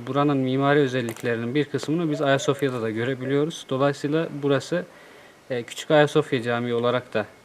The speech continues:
e, adlandırılıyor. Ee, Aziz Gregorius döneminde, e, burası kilise olarak aktif bir şekilde kullanılmış.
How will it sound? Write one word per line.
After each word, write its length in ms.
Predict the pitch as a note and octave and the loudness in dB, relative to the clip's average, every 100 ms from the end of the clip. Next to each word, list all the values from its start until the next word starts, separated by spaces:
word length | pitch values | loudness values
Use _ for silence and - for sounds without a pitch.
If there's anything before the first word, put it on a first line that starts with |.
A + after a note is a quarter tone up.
| - - A2 | -20 -16 -12
e, 260 | G2+ G#2 | -10 -6
adlandırılıyor. 840 | G#2 A#2 A#2 A2 G#2+ G#2 G2+ D3 G3 - - - - - - - - - - - | -2 -2 -2 -4 -4 -6 -4 -2 -4 -10 -20 -20 -20 -20 -20 -20 -20 -20 -20 -12
Ee, 380 | A#2+ G#2+ G#2+ G#2+ G#2 - - - - - - - - - - - | -10 -8 -8 -10 -12 -18 -20 -20 -20 -20 -20 -20 -20 -20 -12 2
Aziz 300 | C#3 D#3 D3+ | 2 2 2
Gregorius 580 | E3 D#3 D3+ B2 - C3 | 4 6 4 0 -6 -4
döneminde, 540 | B2 A#2 A2+ A2 A2 - - A2+ | -4 -2 -2 -4 -6 -8 -18 -8
e, 340 | A2 G#2+ G#2+ A#2 | -6 -4 -4 -6
burası 360 | A#2+ A2 D3+ C#3+ | -6 -6 -6 -8
kilise 300 | - B2 - | -8 -10 -4
olarak 400 | A2+ A2 D3 - - - - | -2 0 -2 -4 -20 -20 -10
aktif 360 | A2+ - C3+ B2+ | -8 -8 -10 -8
bir 60 | |
şekilde 440 | - A2+ G#2+ A2 B2+ | -6 -8 -6 -8 -8
kullanılmış. 760 | B2 A#2 A#2 G#2+ D#3 E3+ - | -6 -4 -2 -2 -4 -4 -12